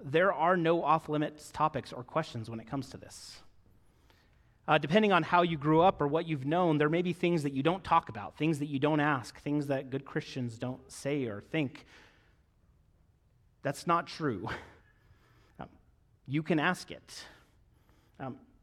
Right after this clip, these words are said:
second, and this seemed to be Jesus' model and Paul's and most people I can see in Scripture,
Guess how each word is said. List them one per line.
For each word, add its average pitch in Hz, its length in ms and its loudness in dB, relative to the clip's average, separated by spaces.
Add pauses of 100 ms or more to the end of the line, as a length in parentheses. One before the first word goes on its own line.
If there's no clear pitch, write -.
(360)
second, 170 720 -2
and 156 80 -2
this 160 140 0
seemed 170 160 -2
to 160 40 -6
be 139 100 0
Jesus' 151 580 -6
model 123 420 -4
and 117 200 -10
Paul's 127 460 0
and 127 100 0
most 151 160 0
people 143 160 -2
I 139 40 -2
can 131 120 -6
see 135 200 -8
in 120 100 -6
Scripture, 117 640 -10